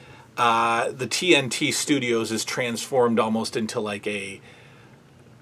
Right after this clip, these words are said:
almost like, um, I don't know, like a Japanese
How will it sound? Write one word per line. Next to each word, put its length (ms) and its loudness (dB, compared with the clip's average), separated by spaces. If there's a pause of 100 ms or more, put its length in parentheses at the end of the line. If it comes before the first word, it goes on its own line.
almost 520 2
like, 260 0
um, 600 -6 (2750)
I 200 0
don't 140 2
know, 140 -8
like 220 -4
a 80 -4
Japanese 1300 -6